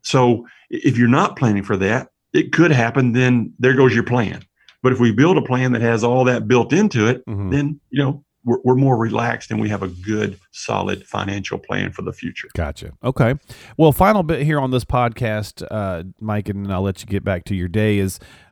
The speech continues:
Speaker 2: how can we then kind of determine if they are more realistic or achievable? Some key takeaways for us to think about to understand that our financial goals can be attained.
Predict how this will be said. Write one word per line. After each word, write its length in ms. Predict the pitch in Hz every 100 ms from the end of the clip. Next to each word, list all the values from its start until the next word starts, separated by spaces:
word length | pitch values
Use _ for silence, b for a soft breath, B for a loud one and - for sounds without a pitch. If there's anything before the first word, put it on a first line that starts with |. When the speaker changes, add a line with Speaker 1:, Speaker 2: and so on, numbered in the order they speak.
| _
Speaker 2:
how 260 | 120 - 190
can 320 | - 180 147
we 160 | 139 135
then 340 | 113 123 117
kind 200 | 110 120
of 80 | 110
determine 580 | 98 92 113 110 104 98 -
if 220 | 110 113
they 160 | 107 98
are 300 | 101 110 107
more 320 | 101 110 110
realistic 680 | 101 107 95 92 90 92 90 -
or 240 | 110 104
achievable? 640 | 95 - 101 87 80 82 85
Some 220 | - 110
key 200 | - 135
takeaways 560 | - 110 104 98 95
for 160 | - 90
us 80 | 92
to 100 | 90
think 200 | 92 92
about 340 | 85 90 82 B B -
to 100 | -
understand 480 | 117 104 107 101
that 80 | 90
our 200 | - 117
financial 420 | 113 107 101 98
goals 440 | 95 90 87 87 - _
can 240 | - 107 92
be 140 | 85
attained. 440 | 78 82 62 69